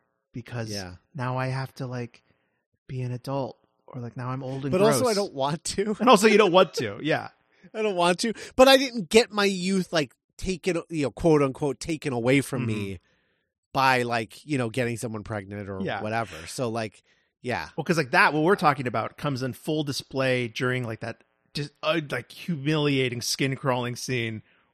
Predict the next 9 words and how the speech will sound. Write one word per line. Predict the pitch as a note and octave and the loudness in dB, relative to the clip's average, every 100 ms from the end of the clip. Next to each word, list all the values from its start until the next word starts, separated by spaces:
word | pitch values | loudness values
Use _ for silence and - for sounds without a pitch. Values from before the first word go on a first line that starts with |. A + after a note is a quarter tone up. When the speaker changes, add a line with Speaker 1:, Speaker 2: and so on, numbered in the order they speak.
| - | -10
Speaker 1:
where | D#3 A#2+ A#2 | -4 -2 -2
drunk | A2+ B2+ B2 C#3 C3+ - - _ | -6 -6 0 0 0 -8 -20 _
Paul | - C3+ | 0 0
Rudd | A#2+ B2 B2 | 2 2 2
and | B2 | -2
drunk | A2+ B2+ B2+ | -2 -2 -2
Seth | C#3 C3 | -4 -2
Rogen | C3 B2+ B2 A#2+ | 0 0 -2 -6
just | A2+ | -10